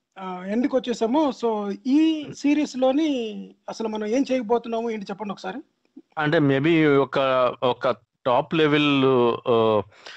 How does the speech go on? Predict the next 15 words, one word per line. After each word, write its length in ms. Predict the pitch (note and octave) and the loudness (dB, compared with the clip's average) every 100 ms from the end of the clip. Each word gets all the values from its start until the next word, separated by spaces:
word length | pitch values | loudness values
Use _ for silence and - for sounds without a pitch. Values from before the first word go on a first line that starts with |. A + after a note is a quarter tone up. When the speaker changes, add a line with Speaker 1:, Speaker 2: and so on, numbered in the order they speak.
| - - | -20 -14
Speaker 2:
బాగా 340 | G#2+ A#2+ C#3+ D#3 | -4 0 2 0
ప్రాచుర్యంలో 840 | - B2+ C3+ F3+ D#3+ D#3+ D#3 D#3 | 0 -2 0 0 2 2 2 2
ఉన్న 340 | C#3 C#3 D3+ - _ | 2 2 0 -2 _
కొన్ని 180 | C3+ C3 | -2 0
కాన్స్పిరసీ 640 | - A#2+ A2+ C#3 C3+ - | 0 -2 -2 -2 -2 -2
థియరీస్ 480 | B2+ A#2+ B2 A#2+ A#2+ | -2 0 0 0 0
ని, 300 | B2 B2 A#2 A#2+ | 0 2 0 -2
వాటిని 640 | A#2 A#2+ A2+ A2+ A#2 A#2 | 0 0 0 0 2 2
గురించి 520 | A2 A#2 C3 - B2 A#2 A#2 - _ _ - | 2 2 2 2 2 2 0 -4 _ _ -4
మనం 260 | A2+ A2+ | -2 -2
ఎగ్జాంపుల్స్ 500 | G2 G#2+ C#3+ C#3 C#3 | -2 -2 0 0 -2
కింద 220 | - C3 C3 - - | 0 2 2 0 -2
డిస్కస్ 400 | A#2 - C#3 - | -4 -2 -2 0
చేయొచ్చు. 300 | C3 B2+ G#3+ | 0 0 0
Maybe 260 | D3 C3 | 0 0